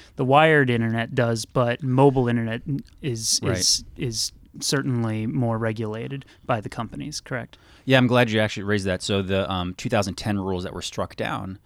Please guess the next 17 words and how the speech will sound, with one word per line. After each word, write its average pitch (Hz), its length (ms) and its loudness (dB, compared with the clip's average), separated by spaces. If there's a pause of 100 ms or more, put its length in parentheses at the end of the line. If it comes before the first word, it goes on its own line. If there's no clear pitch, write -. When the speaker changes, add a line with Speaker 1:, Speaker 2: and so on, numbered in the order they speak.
(460)
Speaker 2:
um, 95 400 -4
well, 113 80 -2
there 107 100 0
are 104 40 -2
three 143 240 -2
pillars 104 380 2
of 87 280 -10
net 90 160 -10
neutrality 85 480 -8
rules. 85 360 -14
One 98 300 -4
is 87 400 -8
no 95 160 -6
blocking, 87 640 -6 (340)
non-discrimination, 87 800 -8
and 90 100 -14
transparency. - 760 -16